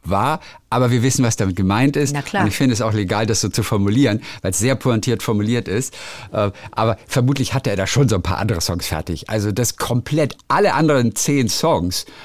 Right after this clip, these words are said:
Speaker 1: überhaupt noch getextet werden müssen und Mensch lief bereits im Radio. Ja, aber wir wissen, was gemeint ist und wie er arbeitet. Und das ist auch wieder faszinierend, weil's wahrscheinlich nicht viele so machen.
Speaker 2: Du weißt, dass wir unsere Chance einfach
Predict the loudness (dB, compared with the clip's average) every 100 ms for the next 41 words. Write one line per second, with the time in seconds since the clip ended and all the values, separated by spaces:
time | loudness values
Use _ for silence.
0 | -6 -2 0 0 -2 -2 -2 -2 -2 -2
1 | 0 2 2 0 0 2 2 2 2 2
2 | 2 0 -2 0 0 0 0 -4 -8 -20
3 | -20 -20 _ -20 -16 -8 -8 -8 -18 -8
4 | 0 0 0 2 4 4 4 2 0 -12
5 | _ -6 -4 0 2 2 2 2 0 -2
6 | -10 _ -4 -4 -4 -20 _ -2 2 2
7 | 2 2 0 -2 -4 -4 -4 -2 -4 -2
8 | -2 0 0 0 0 -2 -4 -2 -2 -2
9 | -2 -8 -14 -6 -4 -4 -8 -4 -2 2
10 | 2 2 0 -2 -2 -2 -4 -6 -10 -14
11 | _ -20 -20 -16 -6 -2 0 0 -2 -2
12 | -2 0 -2 -2 -2 -2 0 -2 -4 -6
13 | -2 -4